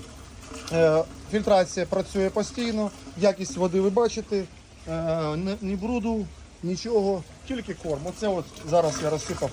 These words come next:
корм. Таким чином все працює, все класно, раки ситі, довольні і вода у нас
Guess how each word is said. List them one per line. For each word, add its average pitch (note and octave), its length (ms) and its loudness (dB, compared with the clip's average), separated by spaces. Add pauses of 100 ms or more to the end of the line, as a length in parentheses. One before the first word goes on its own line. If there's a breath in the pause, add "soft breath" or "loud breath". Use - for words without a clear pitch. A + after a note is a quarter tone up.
корм. A2 240 -4 (460 loud breath)
Таким G3+ 240 0
чином G#3 200 0
все A3 180 2
працює, A3 440 4
все G3+ 180 0
класно, G3+ 420 4
раки E3+ 340 2 (220)
ситі, G3 340 -4
довольні F#3 520 0
і G#3+ 100 0
вода F3+ 260 6
у F3 100 4
нас D#3 140 2